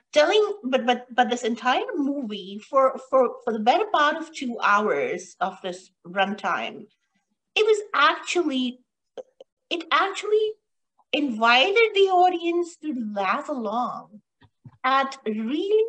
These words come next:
cringeworthy jokes about women appearances, about women choices, about women rights.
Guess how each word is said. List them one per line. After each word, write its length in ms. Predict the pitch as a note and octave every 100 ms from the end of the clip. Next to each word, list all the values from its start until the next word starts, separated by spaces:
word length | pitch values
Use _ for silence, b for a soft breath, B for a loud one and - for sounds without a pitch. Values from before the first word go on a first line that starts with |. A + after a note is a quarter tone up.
| - -
cringeworthy 1000 | D4+ D#4 E4+ C#4+ C#4 C4+ C4+ B3+ B3+ G#3+
jokes 520 | - G#3 G3 G3 -
about 320 | G#3+ G3+ G3
women 300 | G3+ G#3+ G3+
appearances, 1000 | F#3+ - F#3 G3+ E4+ E4 - - - _ _ _ _ _ _
about 400 | B3 A3+ B3 A#3+
women 320 | A3 A3+ A3 G#3+
choices, 840 | - G3 C4+ D4+ - - - _ _ _ _
about 340 | A3+ G#3+ A3 A3
women 320 | A3 A3 G#3
rights. 800 | F#3 C4 D4 A#3+ G#3+ G#3+ -